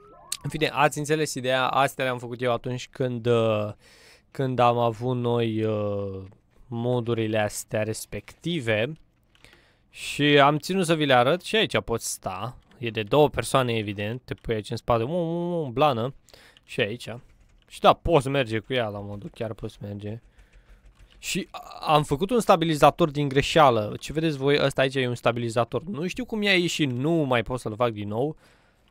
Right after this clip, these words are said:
Dar este un stabilizator. Deci chestia asta aici chiar este un stabilizator. Și suspensia asta acționează pe față. Nu prea înțeleg cum, dar...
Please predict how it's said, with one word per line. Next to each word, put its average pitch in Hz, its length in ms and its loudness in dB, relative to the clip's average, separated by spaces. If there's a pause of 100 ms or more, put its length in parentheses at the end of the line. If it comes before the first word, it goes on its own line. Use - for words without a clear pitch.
(320)
Dar 127 600 4
este 131 240 -6
un 143 60 0
stabilizator. 117 640 0
Deci 98 200 -10
chestia - 320 -8
asta 107 160 -10
aici 107 200 -10
chiar 110 320 -6
este 104 240 -10
un 104 60 -12
stabilizator. 104 720 -14 (960)
Și - 180 -20
suspensia 170 540 -4
asta 180 220 0
acționează 170 720 -2
pe - 180 -6
față. 139 520 0
Nu 113 200 -6
prea 120 160 -6
înțeleg 117 380 -8 (100)
cum, 123 420 -10
dar... 117 400 -4